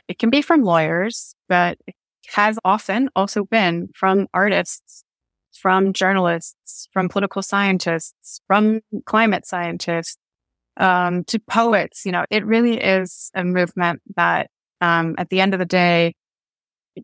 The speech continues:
you're speaking up for this common humanity. And so I think maybe looking at yourself and, like, what is it that you want to do? Like, what is it that you could bring to this movement? What are the kind of skills or the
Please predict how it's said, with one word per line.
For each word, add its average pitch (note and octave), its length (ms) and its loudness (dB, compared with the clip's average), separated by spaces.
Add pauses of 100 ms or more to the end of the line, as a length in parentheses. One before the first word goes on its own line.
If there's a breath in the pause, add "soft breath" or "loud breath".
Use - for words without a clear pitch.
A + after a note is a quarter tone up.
you're F#3 140 0
speaking G3 480 0
up F3+ 160 0 (180)
for F3 580 -2 (200)
this F#3 200 -4
common F#3+ 460 0
humanity. E3+ 840 0 (500)
And F#3+ 140 2
so F#3 340 2
I A#3 140 2
think B3+ 300 -2
maybe G#3+ 220 0
looking G#3 520 -8
at G#3 140 2
yourself B3+ 520 -2
and, G3+ 60 -2
like, G3 140 -2
what G#3+ 140 2
is A#3 120 0
it A3 140 -4
that G3+ 200 0
you G#3 160 -2
want F#3 180 2
to F3+ 60 0
do? F#3+ 460 -2 (140)
Like, G3 160 0
what G#3 160 0
is G#3 120 -2
it G3 100 -2
that - 160 -2
you G3+ 120 -4
could F3+ 200 -16
bring F3+ 380 0
to - 120 -12
this F3+ 240 -6
movement? G3 480 -2
What F#3+ 200 0
are F#3 140 4
the F3 240 0
kind F3 140 -2
of F3+ 100 -6
skills F#3 440 0
or E3+ 60 0
the F3+ 140 -8